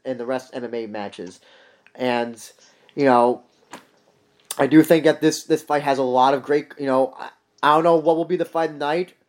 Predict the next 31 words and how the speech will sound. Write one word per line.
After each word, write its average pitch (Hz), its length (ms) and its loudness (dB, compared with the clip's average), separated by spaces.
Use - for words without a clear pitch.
There 156 140 6
might 160 200 2
be 160 60 -6
multiple 160 360 2
fights 113 340 -8
of 104 80 -12
the 101 60 -16
night. 90 320 -12
Um, 110 580 -2
I 131 180 2
think 156 420 -2
this 147 120 -4
is 143 120 -8
gonna 151 180 2
be 139 380 -2
one 131 160 0
of - 20 -4
the 131 140 0
most 123 140 0
memorable 151 340 -2
cards, 139 560 0
and 135 220 0
I 135 80 2
hope, 165 460 2
you 156 80 -4
know, 147 180 4
this 147 220 -4
is 143 240 -2
Rizin's 147 880 0
breakthrough 160 560 2
into 147 600 -4